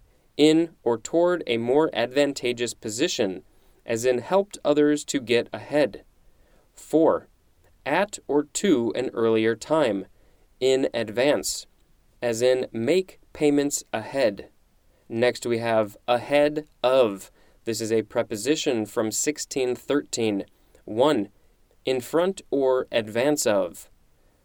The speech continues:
Two, in excess of. Next we have ahem, A H E M. This is an interjection, and, uh,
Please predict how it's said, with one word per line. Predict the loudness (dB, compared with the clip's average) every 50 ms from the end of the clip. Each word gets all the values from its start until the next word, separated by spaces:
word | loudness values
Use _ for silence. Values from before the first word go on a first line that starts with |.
| _ _ -6
Two, | 0 2 4 4 2 0 -6 _ _ _ _ _ _ _ _ _ -2
in | 2 4 4 6 4 2 2 -2
excess | -6 -6 -6 -8 -2 -2 -2 -2 0 -2
of. | 0 0 0 -2 -6 -12 -20 -20 _ _ _ _ _ _ _ _ _ _ _ _ _ _ _ -10
Next | -4 -2 -2 -2 -4 -6 -6
we | -6 -4
have | -2 -2 0 0 0 0 -2 -8 -20 _ _ _ _ -2
ahem, | -2 -2 -2 0 2 4 4 4 4 4 0 -2 -4 _ _ _ _ _ _ _ 0
A | 2 2 2 2 0
H | -2 -4 -4 -4 -6 -10 -12 -8
E | -8 -8 -8 -8 -6
M. | -4 0 0 0 0 0 -2 -2 -6 _ _ _ _ _ _ _ _ _ _ _ _ _ -18
This | -10 -2 -2 -2 0 0
is | -2 0 0
an | 0 -2 -2
interjection, | -4 -4 -4 -4 -6 -6 -6 -4 -2 -2 -2 -2 -4 -2 0 0 0 0 -4 -4 -4
and, | -4 -2 -2 0 0 -2 -2 0
uh, | 0 0 0 -2 -4